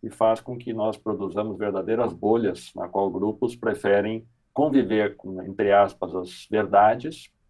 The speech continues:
divulgadas pelo seu grupo, em detrimento de aprender com as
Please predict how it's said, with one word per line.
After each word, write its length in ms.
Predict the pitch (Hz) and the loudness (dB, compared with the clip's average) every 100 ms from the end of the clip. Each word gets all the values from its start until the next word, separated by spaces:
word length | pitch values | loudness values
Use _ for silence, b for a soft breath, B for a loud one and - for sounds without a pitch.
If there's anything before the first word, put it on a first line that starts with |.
| _ | _
divulgadas 600 | 107 95 98 90 90 92 | -10 -4 0 4 4 2
pelo 200 | - 101 | -8 -8
seu 180 | 95 113 | -6 -8
grupo, 480 | 101 117 123 139 139 _ _ _ | -6 -6 -6 -8 -12 _ _ _
em 100 | 104 | -6
detrimento 720 | 104 104 104 101 104 107 - 117 | 0 0 0 -4 -4 -6 -6 -6
de 260 | 95 104 | -4 0
aprender 540 | 104 101 95 92 101 101 | 0 0 -4 -2 -2 -2
com 220 | 113 95 | -4 -2
as 520 | 95 101 98 - - | -2 -2 -6 -18 -20